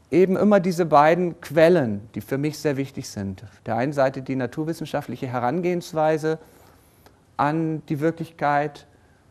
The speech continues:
dieser forschende Geist und auf der anderen Seite das vedische, der vedische Ansatz zur Wirklichkeit. Und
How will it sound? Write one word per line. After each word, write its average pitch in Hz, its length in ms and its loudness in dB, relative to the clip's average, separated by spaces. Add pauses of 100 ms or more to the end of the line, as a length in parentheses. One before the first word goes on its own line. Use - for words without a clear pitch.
(220)
dieser 120 160 -6
forschende 143 600 0
Geist 143 400 -4
und 143 80 -2
auf 131 120 -4
der 117 140 -2
anderen 160 240 -4
Seite 143 380 -2
das 131 280 -8
vedische, 175 680 0 (800)
der 139 120 -2
vedische 160 460 0
Ansatz 151 880 -4 (340)
zur 135 240 -6
Wirklichkeit. 143 680 -4
Und 147 280 -10